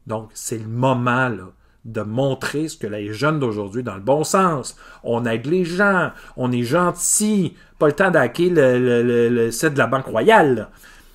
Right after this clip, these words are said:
Pff, sers-toi de ton intelligence pour aider les autres à la place, là. Tu sais, là, c'est, c'est, tu te retrouves en prison. Voyons, hello! Et là, dernière chose, pendant que je parle, parce que je, je viens de penser à quelque chose d'autre,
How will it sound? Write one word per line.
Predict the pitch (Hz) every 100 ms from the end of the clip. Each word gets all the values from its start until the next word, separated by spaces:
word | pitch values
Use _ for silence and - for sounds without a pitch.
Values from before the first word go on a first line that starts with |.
| _ - _ _
Pff, | - - - - - - - -
sers-toi | - 151 190
de | 196
ton | 165
intelligence | 143 139 139 131 185 156
pour | - 123 - - - _
aider | 139 127 131 151
les | 143 123 151
autres | 220 139
à | -
la |
place, | - 120 - -
là. | - -
Tu | -
sais, | 160 160
là, | 131 127
c'est, | 110 107
c'est, | 101 110
tu | 101 - - - - _ - _ -
te | -
retrouves | - 175
en | 151
prison. | - 117 127 92 - - -
Voyons, | 151 170 107
hello! | 151 175 185 190 - - - -
Et | - 202
là, | 254 320 - - -
dernière | - 262 294 202
chose, | - 143
pendant | 180 180
que |
je | -
parle, | 240 247
parce | 160
que | 156
je, | 139 139 143
je | 135
viens | 185
de | 196
penser | 165 180
à |
quelque | 165
chose | 143 143
d'autre, | 202